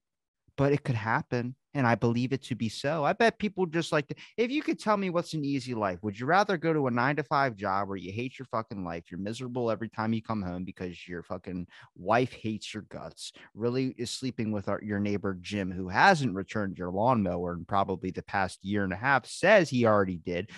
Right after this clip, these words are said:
but you know it's not back on the rack. I mean, you got all your tools lined up in your wood shop where you build model airplanes because you're a depressed sack of shit. I,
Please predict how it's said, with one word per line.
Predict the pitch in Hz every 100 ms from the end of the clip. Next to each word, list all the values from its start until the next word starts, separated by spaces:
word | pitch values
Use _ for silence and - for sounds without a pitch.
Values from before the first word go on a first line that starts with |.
| 180
but | 151 -
you | 190
know | 127 95 90
it's | -
not | 95 87
back | - 87 -
on | 90
the | 90
rack. | 82 87 107 -
I |
mean, | 123 117
you |
got | 117 117
all | 113 113
your | 110 110
tools | - 131 127 123
lined | 107 104 101
up | -
in | 101
your | 92
wood | 90 104
shop | - 104 110 -
where | 98
you | 95 92
build | 82 101 87
model | 90 92 104 90
airplanes | 104 - 104 104 104
because | 113 92 -
you're | 92
a |
depressed | - - - 104 -
sack | 110 104 -
of | 92
shit. | - - 147 117 120 - - - - - 240 - _ _ _ _ -
I, | 160